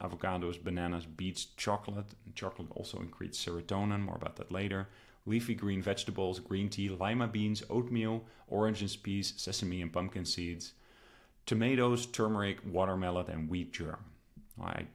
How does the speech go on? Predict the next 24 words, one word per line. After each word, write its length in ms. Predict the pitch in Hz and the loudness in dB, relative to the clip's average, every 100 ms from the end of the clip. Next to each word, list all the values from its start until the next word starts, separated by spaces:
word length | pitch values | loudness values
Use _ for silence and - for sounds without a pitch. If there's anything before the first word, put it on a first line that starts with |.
| - - - | -20 -20 -8
eat 180 | 87 - - - - | -8 -8 -16 -18 -4
oatmeal 400 | 98 95 95 87 | -2 0 0 2
on 160 | 82 82 | 2 0
the 60 | |
daily, 420 | 80 87 95 101 98 | 0 2 2 2 -2
so 340 | - - 82 82 - | -4 -4 -6 -8 -8
that's, 340 | 85 - - | -6 -6 -6
um, 200 | - - - - - - - - - - - | -6 -6 -12 -18 -20 -20 -20 -20 -20 -20 -14
it's 100 | - | -4
probably 400 | 98 90 82 87 | 2 2 2 -2
good. 180 | 90 - - - - - - - - - - - - - | -4 -6 -12 -18 -18 -16 -18 -20 -20 -20 -20 -18 -8 -2
So 100 | 98 | 0
how 80 | 117 | 2
does 160 | 117 | 2
it 60 | - | 4
feel 180 | 123 107 | 4 4
if 100 | 90 | 2
you 80 | |
have 100 | 90 | -2
the 60 | 87 | 0
right 240 | 87 92 | 2 2
amount 260 | 87 82 80 | 2 0 0
of 120 | 78 | 2
dopamine? 580 | 110 117 120 117 117 | 4 4 4 4 4